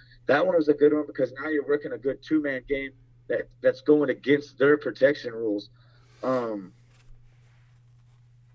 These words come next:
some other ones that, you know, that we looked at, um, we would, we would get a lot of slide to the three technique.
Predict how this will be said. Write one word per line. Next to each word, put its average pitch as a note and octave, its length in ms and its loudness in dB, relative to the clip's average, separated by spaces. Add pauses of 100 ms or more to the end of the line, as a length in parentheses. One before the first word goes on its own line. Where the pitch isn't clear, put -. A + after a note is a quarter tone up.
(180)
some C#3 240 0
other D3+ 200 6
ones E3 280 0
that, - 400 -2 (100)
you C3+ 120 -12
know, C3+ 120 -2
that C3+ 120 2
we C3+ 80 -6
looked D3+ 300 0
at, C#3 300 2 (1300)
um, A#2 240 -12
we D#3 140 2
would, F3+ 180 0
we F3 180 2
would G#3+ 140 0
get F3+ 100 4
a F3 60 6
lot E3 200 0
of D#3+ 60 4
slide D#3 400 -2
to F3 140 -4
the D3+ 120 4
three D3 220 0
technique. A2+ 460 -4